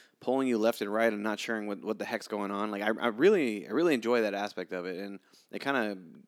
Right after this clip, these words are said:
takes a, f-, a fresh take to Marvel and what they've established so far. Um,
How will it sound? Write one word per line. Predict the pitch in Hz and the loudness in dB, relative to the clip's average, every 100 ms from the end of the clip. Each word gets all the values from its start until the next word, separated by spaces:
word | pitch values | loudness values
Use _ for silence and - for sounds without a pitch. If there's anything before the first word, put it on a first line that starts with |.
| _ | _
takes | - 110 | -8 -6
a, | |
f-, | 98 - - - | -6 -8 -14 -12
a | 92 | -4
fresh | 120 107 | -2 -2
take | - 107 - | -4 -6 -6
to | 104 101 | -10 -10
Marvel | 95 104 104 104 101 - - - - | -6 -6 -4 -4 -6 -8 -20 -20 -6
and | 107 | -2
what | 101 | -2
they've | 98 | -2
established | 95 - 101 101 - | -4 -4 -4 -6 -8
so | 95 | -8
far. | - 98 98 95 - | -6 -6 -6 -10 -10
Um, | 98 98 95 92 | -10 -8 -8 -10